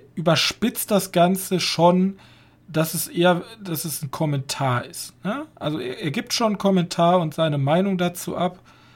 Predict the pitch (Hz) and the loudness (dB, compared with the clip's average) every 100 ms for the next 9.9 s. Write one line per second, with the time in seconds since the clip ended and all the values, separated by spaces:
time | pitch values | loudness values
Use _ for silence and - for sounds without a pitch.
0 | _ _ _ _ _ _ - 165 - - | _ _ _ _ _ _ 0 0 0 -4
1 | 196 202 175 160 156 175 208 202 180 190 | 2 8 8 10 8 8 6 6 6 6
2 | 185 180 180 - - - 156 180 - 175 | 6 4 4 0 -10 0 2 2 2 0
3 | 180 170 160 147 - 160 156 - 135 160 | 2 -2 0 -4 -4 -4 -4 -6 -8 -8
4 | 143 - - - 185 185 - 175 - 170 | -8 -12 -16 -2 0 0 -2 -2 -2 0
5 | 175 139 - - 170 180 185 - 156 165 | -2 -2 -6 -2 0 0 -2 -8 -6 -6
6 | - - 131 147 - 180 151 143 139 135 | -8 -6 -4 -4 -4 -4 2 2 2 0
7 | - - - 170 220 175 156 147 147 139 | -8 -12 2 4 4 2 2 2 0 -2
8 | 135 - 156 139 131 131 143 143 - 165 | -6 -6 -4 -2 -4 -8 -10 -12 -14 -16
9 | 170 _ _ _ _ _ - 127 117 | -18 _ _ _ _ _ -4 -2 -2